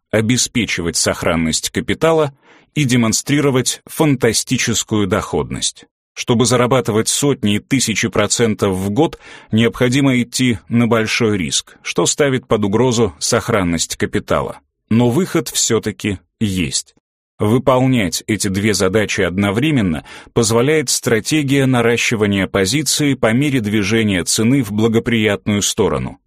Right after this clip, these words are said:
пирамидинг или антимартингейл. Прошу не путать с усреднением. Пирамидинг — это противоположность усреднения. Суть этой стратегии состоит в наращивании позиции при образовании прибыли.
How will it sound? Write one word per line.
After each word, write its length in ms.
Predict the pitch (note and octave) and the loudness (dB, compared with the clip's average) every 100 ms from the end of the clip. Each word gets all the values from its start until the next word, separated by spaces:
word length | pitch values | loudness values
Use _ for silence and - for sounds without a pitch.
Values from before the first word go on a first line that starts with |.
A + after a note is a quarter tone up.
| _ | _
пирамидинг 760 | D3+ D3+ D#3 D#3+ F2+ D2 C2+ - _ | -2 0 0 0 -2 -4 -6 -12 _
или 260 | - E3+ E3 - | -4 0 0 0
антимартингейл. 1120 | C3 C#3+ C3+ B2+ A2+ A#2+ G#2+ E2+ D2 B1 - _ _ _ _ _ | 0 2 2 2 0 0 0 -2 -4 -6 -14 _ _ _ _ _
Прошу 420 | A2 G#2 - D3 | -2 0 0 0
не 120 | D3 | 2
путать 540 | C#3 A#2+ A#2+ B2 - - | 0 0 0 0 -2 -8
с 140 | - | -4
усреднением. 920 | B2+ - C3+ B2+ C#3 C#3+ E2+ D2 A#1+ - - _ _ _ - | -2 0 2 2 2 2 0 -2 -6 -14 -20 _ _ _ -2
Пирамидинг — 800 | A#2+ A#2 B2+ E3 A2+ E2 - - | 0 2 2 0 0 -2 -4 -4
это 220 | C3 C#3+ | -2 0
противоположность 1160 | C3+ B2+ - B2 A#2+ D3 E3 D3 - E2 - - - | 0 0 0 0 2 2 2 0 0 -2 -2 -6 -6
усреднения. 880 | A#2+ - G#2 F#2+ F#2+ D#2+ C#2+ C2 - _ _ _ _ | -4 0 -2 0 0 0 -4 -8 -14 _ _ _ _
Суть 480 | - - C3+ A2 - | -4 0 2 0 -2
этой 300 | - A2 G2 | -2 0 0
стратегии 760 | F2+ - G#2 G2 D#3+ A2+ E2 C2+ - - | -2 0 -2 0 -2 -2 -2 -4 -10 -14
состоит 540 | - A#2+ - C3+ C#3+ A#2 | -4 -2 0 0 0 0
в 80 | |
наращивании 800 | A#2+ B2+ D3+ C#3 - B2+ B2 A2+ | 0 2 2 0 0 2 2 2
позиции 640 | - G#2 G2+ E3 - D#3 D3+ | 2 0 0 -2 -2 0 0
при 160 | C#3 | 2
образовании 720 | C#3+ A#2 G#2+ A2 A#2 A2+ G#2+ G#2 | 2 2 2 2 2 2 0 0
прибыли. 540 | - F#2 C#2 B1+ - | -2 -4 -4 -8 -12